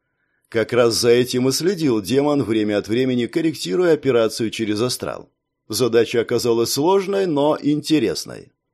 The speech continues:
Саш разобрался со многими особенностями работы каналов различных стихий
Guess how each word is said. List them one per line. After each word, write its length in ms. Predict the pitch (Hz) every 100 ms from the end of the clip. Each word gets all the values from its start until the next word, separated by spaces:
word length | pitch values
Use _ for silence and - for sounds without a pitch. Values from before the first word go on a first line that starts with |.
| _ -
Саш 440 | - 117 156 -
разобрался 720 | 131 127 117 107 120 151 139 123
со 160 | 131
многими 400 | 147 180 135 117
особенностями 720 | 107 - 117 110 104 110 107
работы 340 | 104 107 107 98
каналов 480 | 107 110 104 101
различных 580 | 113 110 113 107 107 101
стихий 600 | - 113 - 160 151 -